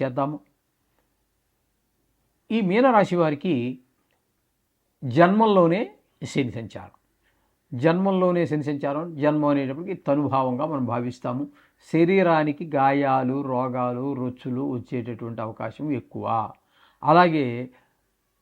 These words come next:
చెడు ఆలోచనలు, చెడు ప్రవర్తన, కొంతమంది కొన్నిటికి, మ్,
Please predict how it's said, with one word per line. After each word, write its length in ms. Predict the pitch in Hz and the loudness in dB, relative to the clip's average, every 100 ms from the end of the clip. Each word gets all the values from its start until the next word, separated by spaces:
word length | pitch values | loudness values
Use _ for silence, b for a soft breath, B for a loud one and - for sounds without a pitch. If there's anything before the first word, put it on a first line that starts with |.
| - | 0
చెడు 300 | 180 208 269 | 4 4 2
ఆలోచనలు, 840 | 123 135 160 170 170 139 123 139 190 _ _ - | 2 4 4 4 2 -4 -4 -8 -16 _ _ 0
చెడు 140 | 170 220 | 2 2
ప్రవర్తన, 760 | 190 131 123 139 - 139 139 - _ _ _ _ _ _ _ _ _ _ - | -2 -4 -2 -2 0 -4 -4 -8 _ _ _ _ _ _ _ _ _ _ -2
కొంతమంది 680 | 175 170 190 190 208 185 147 | 0 2 2 2 2 0 0
కొన్నిటికి, 800 | 170 160 156 170 156 131 127 - _ | 0 -2 -2 0 0 0 -6 -14 _
మ్, 680 | 127 123 - - 127 120 123 | -12 -12 -12 -10 -8 -6 -8